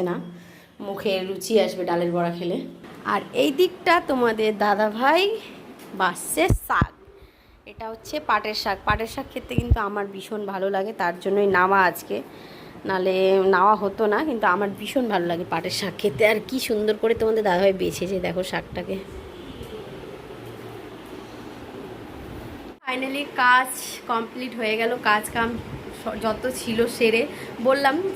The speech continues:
মানে রবিবারে প্রচুর কাজ থাকে, ঝাড়াঝাড়ি, মুছামুছি, তারপরে কাপড় কাচা, মানে অনেক কাজ থাকে। আর যেহেতু সপ্তাহে একদিনই ছুটি, তো যাই হোক কাজ কাম সেরে নিলাম।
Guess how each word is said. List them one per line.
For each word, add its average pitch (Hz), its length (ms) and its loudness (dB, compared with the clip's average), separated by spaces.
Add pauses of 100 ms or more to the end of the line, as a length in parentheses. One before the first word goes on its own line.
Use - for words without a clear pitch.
(160)
মানে 226 200 2
রবিবারে 262 300 2 (100)
প্রচুর 269 340 -4 (120)
কাজ 233 120 6 (120)
থাকে, 233 160 0 (100)
ঝাড়াঝাড়ি, 220 640 0 (140)
মুছামুছি, 214 760 0 (480)
তারপরে 247 300 0 (120)
কাপড় 233 380 -2
কাচা, 233 240 2 (100)
মানে 294 120 2 (220)
অনেক 339 220 4 (120)
কাজ 226 120 4 (140)
থাকে। 233 200 -2 (100)
আর 240 160 2
যেহেতু 254 220 -4 (100)
সপ্তাহে 233 400 0
একদিনই 226 360 -2
ছুটি, 220 240 -6 (580)
তো - 120 -8
যাই 277 200 4
হোক 359 180 0
কাজ 233 220 6
কাম 254 200 0
সেরে 247 200 4
নিলাম। 302 180 0